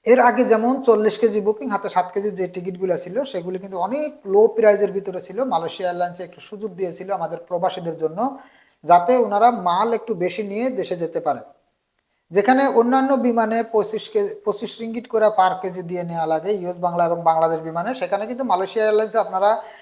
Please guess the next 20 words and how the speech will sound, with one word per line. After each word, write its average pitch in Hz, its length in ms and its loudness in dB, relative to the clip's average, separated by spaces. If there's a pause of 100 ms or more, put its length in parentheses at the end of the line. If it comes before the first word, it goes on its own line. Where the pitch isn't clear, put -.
(160)
টিকিটের 226 240 -2
সাথে 233 240 0
মাল 190 220 4
অ্যাড 175 220 0
করতে - 240 -6
পারতেন 247 520 -4 (320)
per 190 160 6 (100)
কেজি 208 260 -2
তেরো 190 380 4
রিঙ্গিট 190 340 -4
করে। 131 220 -6 (680)
আমি 226 220 0
আপনাদেরকে 247 460 0
তেরো 196 280 4
রিঙ্গিটে 208 380 -4
কিন্তু 220 180 -6
মাল 170 160 2
অ্যাড 165 180 -2
করে 156 180 -2
দিতাম। 127 260 -10